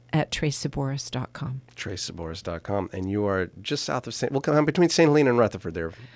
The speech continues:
Speaker 1: Yeah,
Speaker 2: Right?
Speaker 1: just, just off of South Whitehall Lane.
Speaker 2: Ah, yeah.
Speaker 1: The very, very end. My backdoor neighbors are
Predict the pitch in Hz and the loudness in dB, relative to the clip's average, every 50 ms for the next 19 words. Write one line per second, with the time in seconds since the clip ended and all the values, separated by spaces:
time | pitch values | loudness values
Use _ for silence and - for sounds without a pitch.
0 | - - - - _ 208 220 220 196 175 - - 262 254 - - - - 233 233 | -20 -20 -20 -2 _ 6 6 6 6 6 6 4 4 4 2 -4 0 4 4 4
1 | 220 - - 202 202 202 - 185 170 - - - - - 185 170 175 - - - | 4 4 4 2 2 4 2 0 0 0 -2 -2 4 6 6 6 6 4 0 -2
2 | 139 135 139 - 143 139 131 127 120 113 113 101 98 92 95 104 110 113 120 135 | -2 -2 0 0 0 0 0 0 0 0 -2 -2 -2 -2 -2 -2 -2 -4 -6 -8
3 | 135 160 156 165 160 156 170 196 208 214 220 220 190 190 180 175 165 156 151 135 | -8 0 2 2 2 4 6 6 8 8 8 6 6 4 4 4 4 2 2 2
4 | 123 110 113 - - 151 156 160 165 165 165 160 - 175 175 170 - - 170 160 | 0 0 -2 -2 2 4 4 6 6 6 4 4 2 0 0 0 0 0 2 2
5 | 160 160 156 156 156 160 151 147 143 - - 139 131 131 131 131 127 127 | 4 4 2 2 2 2 0 0 0 -2 -2 -2 -2 -2 -4 -4 -6 -6